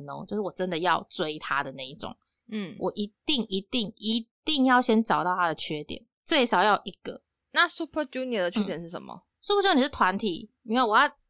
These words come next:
Speaker 1: 本人，一个人。
Speaker 2: OK，那医生的缺点是什么？
Speaker 1: 很多欸。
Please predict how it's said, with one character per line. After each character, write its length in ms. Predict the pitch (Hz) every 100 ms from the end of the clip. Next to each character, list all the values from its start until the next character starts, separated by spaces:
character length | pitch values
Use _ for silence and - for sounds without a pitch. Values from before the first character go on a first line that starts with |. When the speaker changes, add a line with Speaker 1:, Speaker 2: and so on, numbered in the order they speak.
| -
Speaker 1:
本 220 | 196 175
人， 340 | 175 170 180 -
一 100 | -
个 140 | 233 196
人。 380 | 175 165 - - _
Speaker 2:
OK， 600 | - 226 240 175 139 90 _ _
那 180 | - 277
医 120 | - 302
生 220 | 269 247
的 80 | 220
缺 160 | 233
点 160 | 196 165
是 80 | 170
什 100 | 185
么？ 260 | - - _ _ _ _ _ _ _
Speaker 1:
很 180 | 214 202
多 240 | 208 269
欸。 220 | 277 208